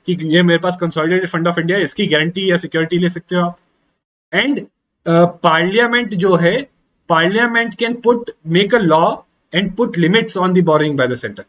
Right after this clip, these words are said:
पार्लियामेंट एक लॉ बना के लिमिट्स डाल सकता है सेंटर की बोरोइंग पे। And also center can give loans to any state or give guarantee for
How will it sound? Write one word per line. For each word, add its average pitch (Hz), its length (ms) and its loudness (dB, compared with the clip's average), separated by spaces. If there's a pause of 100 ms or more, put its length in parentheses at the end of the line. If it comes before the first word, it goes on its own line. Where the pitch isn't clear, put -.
(360)
पार्लियामेंट 190 460 2
एक - 140 -6
लॉ 165 200 2
बना 165 240 0
के 202 160 -2
लिमिट्स 180 480 0
डाल 156 200 2
सकता 160 400 -6
है 190 220 0
सेंटर 151 340 -6
की 156 120 -2
बोरोइंग 139 360 0
पे। 220 220 -2 (1000)
And 254 300 2 (300)
also 160 340 0 (440)
center 190 440 2 (160)
can 226 320 0
give 202 320 2
loans 208 480 2
to 226 80 -2 (240)
any 196 300 2
state 214 440 2 (400)
or 175 220 2
give 175 240 -2
guarantee 180 480 0
for 202 100 2